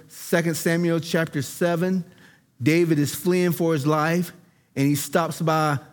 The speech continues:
I think it was Abiathar, the high priest, and he says, "Have, do you have anything to give us? Do you have any food?"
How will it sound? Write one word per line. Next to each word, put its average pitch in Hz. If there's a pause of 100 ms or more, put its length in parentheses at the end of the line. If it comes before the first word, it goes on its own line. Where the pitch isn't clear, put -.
(220)
I 139
think 156
it 165
was 139
Abiathar, 165
the 147
high 151
priest, 175
and 143
he 131
says, 127
"Have, 135
do 131
you 143
have 160
anything 165
to 143
give 151
us? 135
Do 143
you 143
have 147
any 156
food?" 165